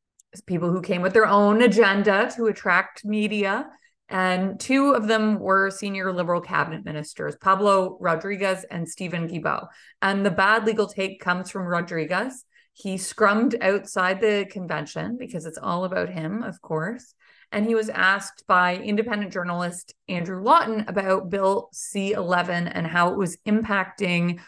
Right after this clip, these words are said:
small news outlets. Uh, many of these small out-, news outlets depend on social media platforms to share their content. And obviously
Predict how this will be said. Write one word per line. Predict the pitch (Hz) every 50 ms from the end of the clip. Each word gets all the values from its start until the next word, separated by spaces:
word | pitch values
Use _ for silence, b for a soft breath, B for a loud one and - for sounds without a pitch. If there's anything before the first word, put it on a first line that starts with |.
| B B B B B _
small | - - - - 214 233 247 240 240 240 240 240 240 - 196
news | 196 196 196 196 202 190 196
outlets. | - 185 170 170 - - 185 175 170 170 165 - - - - - - _ _ _ _ _ _ -
Uh, | - 170 160 175
many | 202 185 185 196 196 190 190
of | 180 175
these | 185 175 175
small | - 190 175 175 170 170 - -
out-, | - 175 165 -
news | 202 180 175 165 175
outlets | 180 175 175 - 180 170 165 - - - - -
depend | - 175 165 - - 175 170 175 180 180
on | 170 165 165
social | 165 - 170 170 - 180
media | 196 240 262 277 254
platforms | 247 247 - 226 220 220 - 208 196 190 190 -
to | - 165
share | - - 170 156 151
their | 151 147
content. | - - 196 196 196 202 - 185 185 175 170
And | - 165 - -
obviously | 165 175 175 170 175 170 170 170 - - 175 170 165 165 165 165